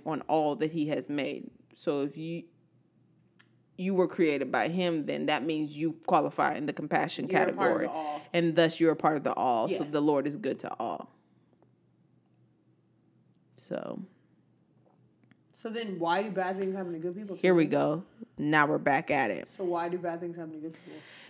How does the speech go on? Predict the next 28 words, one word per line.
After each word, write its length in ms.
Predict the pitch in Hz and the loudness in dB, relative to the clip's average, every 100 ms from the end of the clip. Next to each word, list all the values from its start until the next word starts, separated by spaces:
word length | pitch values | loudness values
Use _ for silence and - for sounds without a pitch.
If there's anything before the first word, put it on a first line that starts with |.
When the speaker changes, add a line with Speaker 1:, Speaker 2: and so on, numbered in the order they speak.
| _ | _
Speaker 1:
Here's 480 | - 247 277 277 - - _ _ _ | 2 6 6 4 0 -16 _ _ _
the 140 | 170 185 | -4 -2
problem. 500 | - 226 220 175 165 | 6 6 8 4 4
We 120 | 202 | 2
keep 260 | - 190 156 | 0 0 2
defining 480 | 170 180 185 156 | 4 6 6 4
these 200 | 135 143 | 2 0
words. 540 | 131 175 147 - - - _ _ _ _ _ _ _ _ - - - - - | 4 4 4 0 -10 -18 _ _ _ _ _ _ _ _ -20 -20 -20 -20 -2
The 120 | 190 | 0
challenge 500 | - 269 311 269 185 | 6 8 8 6 4
is 200 | 160 165 | 2 0
this. 380 | - - - - _ _ _ _ - _ _ _ _ _ | -4 -4 -8 -14 _ _ _ _ -20 _ _ _ _ _
If 180 | 208 - | 0 8
I 160 | 262 359 | 8 10
ask 360 | 208 202 214 | 8 6 6
God, 220 | 180 156 | 6 6
so 180 | 170 170 | 6 0
Jasmine 340 | 165 196 208 196 | 4 4 4 2
and 80 | 175 | 2
I 80 | |
just 160 | 170 170 | 0 -4
experienced 480 | 165 - 160 160 160 | -6 -2 0 0 0
a 40 | |
loss 340 | 147 139 143 - | 2 4 4 2
in 80 | 143 | 0
our, 260 | 143 151 - | 0 -2 -2
uh, 360 | 139 113 76 - | -2 0 0 -2
Speaker 2:
We, 140 | 190 | -4